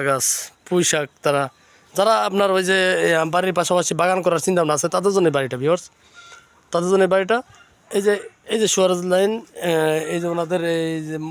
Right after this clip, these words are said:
ম-, ময়লা এই যে পাইপ দিয়ে চলে আসতেছে একবার, এই যে এখানে টাঙ্কি আছে,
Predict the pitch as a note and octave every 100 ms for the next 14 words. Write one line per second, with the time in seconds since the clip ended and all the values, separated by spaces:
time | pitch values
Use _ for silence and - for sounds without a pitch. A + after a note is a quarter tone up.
0 | D#3+ E3 D#3+ D#3 C#3+ D3 D3+ D#3 D#3 F#3
1 | A#3 F#3+ D3+ D#3 C#3 - - D3 D3+ D3
2 | D3+ F3 E3 - E3 - G#3 - - _
3 | _ _ - - E3 D#3+ E3 D#3 D3 C#3+
4 | C#3+ - - - _ - D3+ D3+ D#3 D3+
5 | B2 A2+